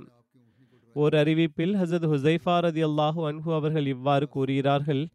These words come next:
நாங்கள் மலைப்பாதையை அடைந்தபோது பன்னிரண்டு பேர் எங்களை தடுத்தனர்.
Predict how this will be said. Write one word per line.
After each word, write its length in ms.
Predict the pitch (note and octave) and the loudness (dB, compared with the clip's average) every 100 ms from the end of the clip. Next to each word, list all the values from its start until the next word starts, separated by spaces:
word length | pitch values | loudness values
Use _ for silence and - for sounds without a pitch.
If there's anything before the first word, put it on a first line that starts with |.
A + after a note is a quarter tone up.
| _ _ _ _ - | _ _ _ _ -6
நாங்கள் 440 | C#3 D#3 E3 E3 D#3+ B2+ | 0 2 2 0 0 -6
மலைப்பாதையை 840 | B2 C3+ D#3+ - E3 D#3+ D#3+ D3+ D3 | -2 0 0 0 0 2 0 0 -2
அடைந்தபோது 720 | C3 C#3 D3+ D3 C3+ C3+ B2 - - | -4 -4 -4 -6 -4 -4 -6 -8 -8
பன்னிரண்டு 560 | E3 F3 G#3 G3+ G3 F3+ | -4 -2 0 0 0 -2
பேர் 200 | E3 F3+ | 0 0
எங்களை 320 | D#3+ D3 C#3 | -2 -2 -4
தடுத்தனர். 680 | B2+ B2+ C3+ - D3 D3 | -4 -6 -6 -6 -4 -4